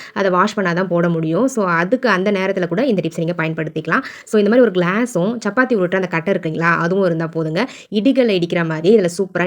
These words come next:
நீங்க இடிச்சு எடுத்துக்கலாம். இந்த மாதிரி இஞ்சியா இருக்கட்டும், அப்படி இல்லைன்னா பூண்டு, எது வேணும்னாலுமே நீங்க இடிகல்ல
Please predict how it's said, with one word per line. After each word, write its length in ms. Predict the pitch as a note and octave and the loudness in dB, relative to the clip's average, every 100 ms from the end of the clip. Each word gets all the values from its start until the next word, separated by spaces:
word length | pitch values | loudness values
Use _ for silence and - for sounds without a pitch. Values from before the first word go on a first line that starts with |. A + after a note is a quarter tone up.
| F3 | 0
நீங்க 160 | D#3+ A3 | 2 2
இடிச்சு 200 | E3 - E3 D#3+ | 0 0 0 -2
எடுத்துக்கலாம். 380 | D#3 D#3+ F3+ C#4 - A3+ | -4 -2 -2 -2 -6 0
இந்த 100 | A3+ | 2
மாதிரி 120 | A#3 G3+ | 4 2
இஞ்சியா 240 | F#3+ G#3 F#3 | 2 2 0
இருக்கட்டும், 340 | F3 E3 F3 F3 | -2 -2 0 0
அப்படி 140 | E3 | 0
இல்லைன்னா 200 | E3+ E3+ F3+ E3+ | -2 -2 -4 -2
பூண்டு, 300 | F3 E3 E3 E3+ | -2 0 0 2
எது 120 | A3 | 4
வேணும்னாலுமே 560 | A3 G3 F3 E3 E3 F#3 C4+ - | 2 0 -2 -2 -2 -2 -4 -6
நீங்க 120 | F#3+ F#3 F#3+ | -2 0 2
இடிகல்ல 420 | B3+ A#3+ G3 | 0 2 2